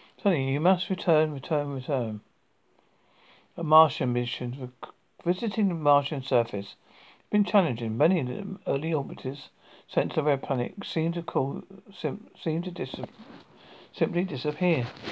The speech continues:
The loss of, uh, Russia's Phobos, F O B O B S, two Mars probe in nineteen eighty-nine was the most bizarre. Destined for the Phobos, F H O B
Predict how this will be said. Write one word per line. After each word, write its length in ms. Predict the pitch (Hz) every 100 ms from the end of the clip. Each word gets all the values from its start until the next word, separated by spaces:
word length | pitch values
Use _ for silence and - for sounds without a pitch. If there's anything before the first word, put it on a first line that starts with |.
| - - -
The 80 | 127
loss 380 | 165 190 - 147
of, 100 | 135 - - -
uh, 120 | 240 -
Russia's 520 | 170 165 160 151 - - - - - - - -
Phobos, 760 | - 156 165 165 151 165 170 -
F 280 | - 165 -
O 320 | 151 151 160 170 - - -
B 280 | 165 151 175 135
O 180 | 147 147
B 160 | 147 151
S, 300 | 131 175 - -
two 360 | 160 151 160 160
Mars 300 | 139 139 -
probe 400 | 135 139 156 180 - - - - - -
in 80 | 139
nineteen 300 | 143 160 139
eighty-nine 600 | 131 135 123 127 139 170 -
was 140 | 131
the 60 | 147
most 240 | 151 156
bizarre. 460 | 165 180 170 135 131 - - - -
Destined 680 | 170 170 180 170 147 202 - _ _
for 140 | - 156
the 180 | 147 - - -
Phobos, 600 | 165 160 143 196 - - _ _ _ _ _ -
F 260 | 156 -
H 280 | 156 180 -
O 100 | 139
B 440 | 135 143 139 214